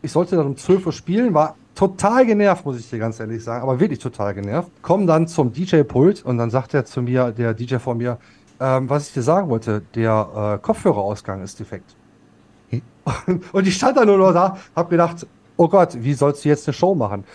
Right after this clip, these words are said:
Speaker 1: Und da hab ich zum allerersten Mal für mich persönlich entschieden, normalerweise bin ich da Profi und zieh's irgendwie durch, zu schreiben, jetzt ist das Maß irgendwie auch voll, weißt du? Und, äh, zu sagen,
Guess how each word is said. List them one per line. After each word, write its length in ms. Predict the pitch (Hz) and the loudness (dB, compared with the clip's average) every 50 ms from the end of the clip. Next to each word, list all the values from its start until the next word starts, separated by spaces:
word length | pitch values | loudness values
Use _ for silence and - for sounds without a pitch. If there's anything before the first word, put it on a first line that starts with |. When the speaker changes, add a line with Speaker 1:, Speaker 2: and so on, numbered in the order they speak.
| - - - _ | -20 -20 -12 _
Speaker 1:
Und 100 | 139 123 | -2 2
da 60 | 151 | 2
hab 100 | 170 190 | 4 4
ich 160 | - - - | 2 -2 -2
zum 180 | - - 175 170 - - | -4 -4 -4 -4 -2 0
allerersten 640 | 185 220 254 247 208 202 202 208 202 - - 175 | 2 4 4 4 2 2 2 2 0 -2 -4 0
Mal 220 | 175 170 175 170 156 | 2 4 4 4 2
für 140 | - 151 143 | 0 -4 -6
mich 180 | 170 185 180 | -6 -6 -4
persönlich 480 | - 170 151 135 151 190 226 240 - - | -4 -4 -2 2 2 4 4 2 0 -2
entschieden, 320 | 151 - - 127 123 120 123 | -6 -6 -6 -6 -6 -4 -2
normalerweise 460 | 127 143 156 165 156 151 151 151 156 | 0 2 2 4 4 2 2 0 -4
bin 120 | 147 147 | -6 -8
ich 100 | 156 - | -10 -8
da 100 | - 127 | -8 -10
Profi 380 | 113 - - 175 202 196 - 160 | -10 -8 -8 -8 -8 -4 -4 -4
und 80 | 131 | -4
zieh's 300 | - - - 160 156 - | -4 -6 -6 -6 -6 -4
irgendwie 220 | 147 135 - 117 110 | -8 -8 -6 -8 -4
durch, 360 | 110 165 156 165 190 180 - _ - - - - - _ _ _ | -2 0 2 2 0 -2 -6 _ -20 -20 -20 -20 -20 _ _ _
zu 140 | - - 135 | -12 -10 -4
schreiben, 320 | - 156 151 151 143 - - | 0 0 0 0 0 -4 -4
jetzt 200 | 151 160 160 185 | -4 -4 -4 -4
ist 160 | 185 180 - | -8 -8 -8
das 160 | 165 - - 156 | -10 -8 -2 0
Maß 280 | 147 156 175 170 175 | 2 2 2 2 -2
irgendwie 220 | 151 147 123 160 139 | -6 -8 -6 -4 -4
auch 140 | 127 - | -4 -6
voll, 380 | - - - 175 139 110 110 104 | -4 0 2 2 2 2 -2 -4
weißt 300 | 101 107 117 120 - - | -6 -6 -6 -8 -8 -6
du? 240 | 156 165 170 165 170 - - - _ _ _ | -4 -4 -4 -4 -8 -14 -20 -20 _ _ _
Und, 280 | 139 135 143 143 - | -8 -6 -6 -6 -6
äh, 200 | 151 143 131 127 | -4 -4 -4 -4
zu 160 | - - 139 123 | -6 -8 -8 -2
sagen, 440 | 123 135 139 135 135 139 143 113 | 2 2 4 4 2 0 -4 -10